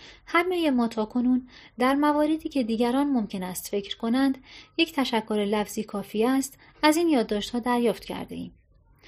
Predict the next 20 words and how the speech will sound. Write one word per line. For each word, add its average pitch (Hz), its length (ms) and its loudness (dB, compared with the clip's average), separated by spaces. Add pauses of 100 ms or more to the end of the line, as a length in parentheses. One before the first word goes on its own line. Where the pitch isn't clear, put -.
(340)
اخیراً 330 400 2
دوست 294 340 -2
آنها 202 360 -4
کوین 285 440 -2 (320)
از 277 200 0
پدر 285 280 2
زنش 302 400 0
گری 196 280 0
پرسید 226 540 -4 (260)
که 269 100 -2
آیا 302 240 4
می‌تواند 214 760 -2
کامیون 233 480 0
خود 262 300 0
را 262 100 0 (320)
برای 226 300 2
حمل 269 320 0
مقداری 277 520 2
مواد 196 380 -2
تبلیغاتی 226 800 -4